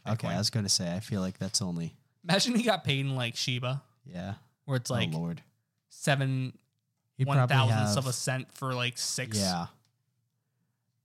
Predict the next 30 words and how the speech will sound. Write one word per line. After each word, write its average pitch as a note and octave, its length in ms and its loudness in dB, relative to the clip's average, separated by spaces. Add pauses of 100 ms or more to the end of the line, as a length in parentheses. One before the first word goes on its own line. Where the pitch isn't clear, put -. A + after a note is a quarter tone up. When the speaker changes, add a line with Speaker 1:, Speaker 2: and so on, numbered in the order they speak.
Speaker 1:
The B2+ 100 2
world's A2 440 4
Speaker 2:
He'd - 40 4
have D3+ 100 2
all D3+ 200 4
the D3+ 60 0
Speaker 1:
largest, - 180 4
Speaker 2:
Shiba. D3+ 160 2
Speaker 1:
uh, E2+ 320 0 (380)
Shiba G#2+ 500 2
owner. F#2+ 420 -4 (200)
Speaker 2:
Yeah. A#2+ 220 -4 (440)
Speaker 1:
Ah, - 160 -10 (200)
you E2 100 -20
love F2 200 -12
it. - 220 -8
Speaker 2:
That's E3 200 0
insane. B2 340 -4 (680)
Speaker 1:
But - 180 -12 (400)
I A#2 60 -6
like C#3 220 2
it. C#3 80 -4 (220)
Um, G#2+ 440 2 (460)
should A#2+ 120 -2
we A#2 60 2
go G#2+ 460 -2 (180)
D B2+ 120 0
P C#3 180 2
O B2+ 60 4
Y? C#3 300 2